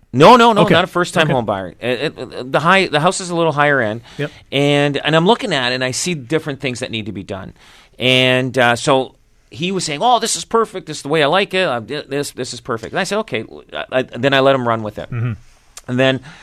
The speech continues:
Speaker 1: so we saw the house, no problem. So I said, "Let's take a look at it a second time." So, uh, the first time I, I just said to him, "Hey, listen, let's take a look at this house. This came up. Let's take a look at it."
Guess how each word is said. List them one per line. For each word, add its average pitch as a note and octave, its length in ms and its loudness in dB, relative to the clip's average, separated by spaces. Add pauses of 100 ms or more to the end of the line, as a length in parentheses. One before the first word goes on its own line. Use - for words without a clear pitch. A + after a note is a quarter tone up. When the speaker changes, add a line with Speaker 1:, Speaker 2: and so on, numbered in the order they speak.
(160)
Speaker 1:
so C#3+ 120 0
we C#3 100 0
saw G3 220 2
the F#3 100 2
house, C3 220 0
no B2+ 100 -4
problem. G#2+ 320 -2 (400)
So D3 340 4
I D#3 80 2
said, D#3 200 2
"Let's G3+ 160 2
take G#3+ 220 -4
a F3+ 40 0
look D3 220 -2
at B2 140 2
it A2+ 80 -4
a C#3 60 -6
second D3+ 320 -6
time." G#2 160 -6
So, A#2 440 -2
uh, A#2+ 160 -2
the C3 120 -8
first A#3 260 0
time D3+ 180 2
I, A#2+ 240 0
I C3 120 -2
just B2+ 340 -6
said A#2+ 240 -2
to A#2+ 100 -6
him, A2+ 160 -12 (180)
"Hey, C#3+ 180 2
listen, B2+ 260 -2
let's C3+ 140 -4
take E3 160 -6
a - 20 -2
look D#3+ 140 -2
at C#3 80 -8
this C3 160 -12
house. B2 360 0
This - 200 -16
came B2+ 200 -4
up. A#2+ 240 -2
Let's - 160 -12
take B2+ 160 -6
a A#2+ 40 -2
look A#2 180 -2
at A2+ 140 0
it." - 120 -8